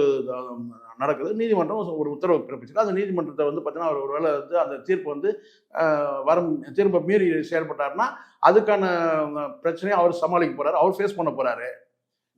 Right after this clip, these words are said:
நீ எதுக்கு இப்போ வந்து பாத்தீங்கன்னா வந்து மாதேஷும் அவரு இருக்கு, உனக்கு சப்ஜெக்டா இல்ல பேசுறதுக்குன்னு கேக்குறேன் நான். எலெக்ஷன் வருதுங்க,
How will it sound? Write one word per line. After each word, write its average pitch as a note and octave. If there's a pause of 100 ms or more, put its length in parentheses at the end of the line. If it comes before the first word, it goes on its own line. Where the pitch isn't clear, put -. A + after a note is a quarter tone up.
நீ A3+
எதுக்கு C4
இப்போ A3
வந்து A3
பாத்தீங்கன்னா G#3+
வந்து G#3 (120)
மாதேஷும் G3+
அவரு F#3+
இருக்கு, D#3+
உனக்கு F#3+
சப்ஜெக்டா B3+
இல்ல A#3
பேசுறதுக்குன்னு G3
கேக்குறேன் A#2+
நான். - (280)
எலெக்ஷன் G#3+
வருதுங்க, D3+